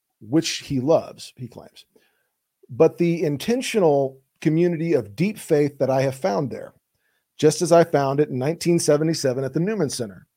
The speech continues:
I also think this searching after communities of deep faith is one of the main draws for people who attend trad-, traditional Latin Mass parishes. In reality, I would rather attend a Novus Ordo parish filled with people of faith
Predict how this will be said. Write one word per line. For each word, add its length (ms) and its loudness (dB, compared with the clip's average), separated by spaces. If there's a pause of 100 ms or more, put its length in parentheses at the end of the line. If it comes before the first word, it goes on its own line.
(920)
I 120 4
also 380 6
think 280 2
this 200 0
searching 720 -2
after 260 0
communities 640 2
of 160 -6
deep 200 -4
faith 420 -4
is 180 -4
one 120 2
of 60 4
the 80 4
main 300 0
draws 420 -2
for 140 -6
people 320 -4
who 120 0
attend 500 -2
trad-, 500 -4
traditional 500 0
Latin 300 -2
Mass 280 -6
parishes. 600 -6 (1700)
In 180 6
reality, 520 8
I 100 8
would 120 4
rather 340 4
attend 360 2
a 20 6
Novus 380 2
Ordo 240 4
parish 420 -2
filled 220 2
with 160 -2
people 320 -2
of 80 -6
faith 500 -2